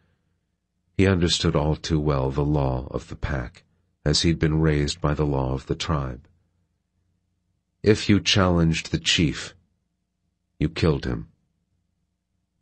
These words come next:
or expected to die. If Lion chose to take his life for the attack, he would accept his death like the warrior he was.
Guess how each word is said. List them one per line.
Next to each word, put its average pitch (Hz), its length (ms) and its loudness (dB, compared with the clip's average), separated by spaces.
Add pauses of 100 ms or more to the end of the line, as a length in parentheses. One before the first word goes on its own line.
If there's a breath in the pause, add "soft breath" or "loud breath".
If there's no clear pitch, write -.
(100)
or 78 500 0
expected - 880 -4 (200)
to - 100 -10
die. 62 400 -6 (1120)
If 85 120 0
Lion 90 400 4
chose 87 360 2
to 82 100 -4
take 82 260 0
his 82 260 0
life 82 260 2
for - 160 -2
the 78 160 2
attack, 76 540 -4 (520)
he 85 120 0
would 78 180 2
accept 82 460 -2
his 82 220 0
death 87 420 -4
like 78 180 -2
the 85 100 0
warrior 69 500 0
he 71 160 -6
was. 62 460 -6